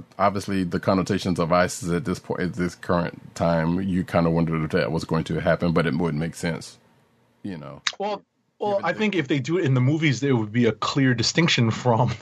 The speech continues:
Speaker 2: <laughs> the
Speaker 1: Well, I know
Speaker 2: acronym
Speaker 1: that.
Speaker 2: that we are all familiar with, and
Speaker 1: Uh,
Speaker 2: I think
Speaker 1: yeah.
Speaker 2: that's why, that's where the, the benefit lays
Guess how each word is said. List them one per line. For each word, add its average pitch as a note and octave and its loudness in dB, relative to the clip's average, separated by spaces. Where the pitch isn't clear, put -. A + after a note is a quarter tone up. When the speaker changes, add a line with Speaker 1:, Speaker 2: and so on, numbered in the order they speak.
Speaker 2:
<laughs> - -20
the B2+ 0
Speaker 1:
Well, C3 2
I C3 0
know D3 2
Speaker 2:
acronym E3 4
Speaker 1:
that. G#2+ 0
Speaker 2:
that A2+ -4
we B2+ 0
are C3 4
all C3+ 2
familiar B2+ 2
with, G2+ -2
and G#2+ 2
Speaker 1:
Uh, A2+ 4
Speaker 2:
I - 2
think E3+ 2
Speaker 1:
yeah. G#2 -2
Speaker 2:
that's C3 2
why, A#2 2
that's D#3+ 0
where F3 2
the, C3 2
the G#2+ -6
benefit C#3 2
lays G#2+ 0